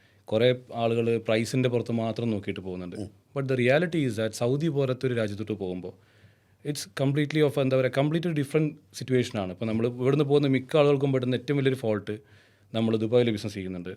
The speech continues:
Speaker 1: ഖത്തറിൽ ചെയ്യുന്നുണ്ട്, ഒമാനിൽ ചെയ്യുന്നുണ്ട്. So it should be similar. ആ ഒരു കൺസെപ്റ്റിലാണ് ആളുകൾ പോകുന്നത്.
Speaker 2: ഉം.
Speaker 1: But it's all too different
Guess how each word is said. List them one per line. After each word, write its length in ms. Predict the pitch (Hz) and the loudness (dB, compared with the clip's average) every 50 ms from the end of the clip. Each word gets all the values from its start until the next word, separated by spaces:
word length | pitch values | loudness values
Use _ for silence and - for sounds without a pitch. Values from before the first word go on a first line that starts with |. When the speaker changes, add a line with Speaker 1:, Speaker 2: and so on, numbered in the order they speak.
| - - | -8 -6
Speaker 1:
ഖത്തറിൽ 360 | 113 104 101 - 131 120 113 | -6 -4 -2 0 0 0 0
ചെയ്യുന്നുണ്ട്, 380 | 101 98 95 92 92 90 87 - - | -2 -4 -4 -6 -6 -8 -8 -8 -6
ഒമാനിൽ 380 | 110 110 117 123 131 139 143 120 | -4 -2 0 2 2 2 0 0
ചെയ്യുന്നുണ്ട്. 340 | 107 98 98 98 92 92 101 - _ _ _ _ _ - | -2 -4 -6 -6 -8 -8 -12 -16 _ _ _ _ _ -12
So 40 | - 170 | -10 -8
it 80 | 165 160 | -8 -8
should 220 | - - 202 160 | -6 -4 -2 2
be 100 | 160 214 | 4 2
similar. 340 | 202 - 185 175 156 131 - - - | 4 4 2 2 4 2 2 0 2
ആ 120 | 123 139 | 4 6
ഒരു 120 | 156 170 165 | 6 6 6
കൺസെപ്റ്റിലാണ് 520 | 165 151 151 147 170 165 - 175 160 156 | 4 0 0 0 -2 -2 0 2 2 4
ആളുകൾ 200 | 147 151 156 - | 4 4 4 4
പോകുന്നത്. 320 | 139 135 113 98 92 - - - | 2 0 -2 -4 -4 -8 -12 -12
Speaker 2:
ഉം. 100 | 98 90 | -12 -8
Speaker 1:
But 120 | - 120 120 | -6 -4 -4
it's 160 | 120 - - | -4 -6 -6
all 240 | - 120 117 123 123 | -2 0 2 2 2
too 140 | 123 131 107 | 0 0 -2
different 340 | 107 104 - 104 90 92 | -2 -4 -4 -6 -8 -8